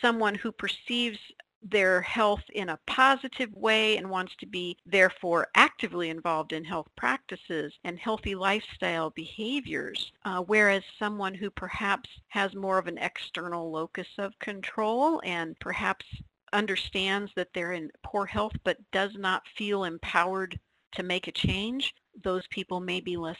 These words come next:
likely to take action and change lifestyle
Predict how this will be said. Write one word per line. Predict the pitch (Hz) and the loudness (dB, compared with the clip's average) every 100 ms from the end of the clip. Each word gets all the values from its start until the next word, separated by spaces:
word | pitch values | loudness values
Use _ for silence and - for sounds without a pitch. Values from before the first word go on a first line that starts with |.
| - | -10
likely | 165 180 - 185 | -4 -2 -2 -6
to | 165 165 | -8 -10
take | - 165 - - | -8 -10 -8 -4
action | 262 320 - - 170 147 156 - - | -2 -2 -2 0 0 -2 -4 -8 -4
and | 202 180 | -2 -2
change | - - 196 190 - | -4 0 0 0 -4
lifestyle | 165 160 165 190 170 156 147 147 | -4 -4 8 8 8 0 -4 -8